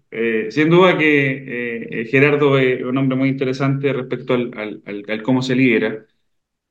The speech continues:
pero, pero generamos tal nivel de,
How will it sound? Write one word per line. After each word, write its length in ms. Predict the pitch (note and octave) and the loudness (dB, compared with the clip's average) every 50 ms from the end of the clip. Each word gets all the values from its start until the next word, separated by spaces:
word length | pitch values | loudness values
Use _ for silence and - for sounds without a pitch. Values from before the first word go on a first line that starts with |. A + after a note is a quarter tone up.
| _ _ _ _ | _ _ _ _
pero, 680 | - A#2+ A#2+ B2+ B2+ B2+ B2+ B2 B2 A#2+ A2+ A2+ - - | 0 2 4 6 6 6 6 6 4 2 0 -4 -4 0
pero 220 | C3 B2+ C3 C3+ | 0 2 2 2
generamos 520 | C#3 C#3 C#3 C#3 D#3+ F3+ F#3 F3 E3 - | 2 2 4 4 4 4 2 0 -2 0
tal 240 | - F3 F3+ F#3+ G3 | 0 0 2 2 0
nivel 400 | G3 G3 F#3 F3+ F#3 F#3 F#3 F3 | -2 -2 0 -2 -2 -2 -4 -2
de, 480 | E3 F3 F3 F3 F3 E3+ E3+ E3 D3 | 0 0 2 2 2 0 0 -2 -2